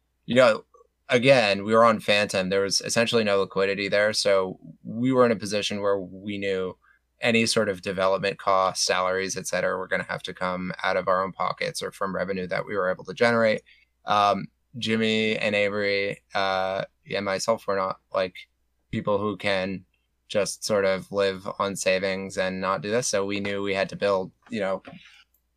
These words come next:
you know, something that did generate revenue. So that's what we did. Um, and that has kept us afloat and allowed us to sort of, like, expand. So they started out as a two-man team.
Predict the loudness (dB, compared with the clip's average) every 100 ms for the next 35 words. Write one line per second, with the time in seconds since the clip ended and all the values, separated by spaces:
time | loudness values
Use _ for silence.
0 | _ -8 -6 -4 -4 -2 0 0 -2 -2
1 | 0 2 2 2 2 4 2 2 0 -2
2 | _ _ _ -2 0 0 0 6 6 6
3 | 0 _ _ _ 4 6 8 6 2 2
4 | 4 2 4 2 2 0 2 0 -2 0
5 | 4 4 2 -4 -2 0 2 2 -2 -4
6 | -6 -4 -4 -6 -4 -4 -2 -2 -4 -14
7 | -8 0 2 2 0 -2 0 2 0 0
8 | 0 2 2 0 -2 -6 -6 -2 -2 -2
9 | -4 -6 -6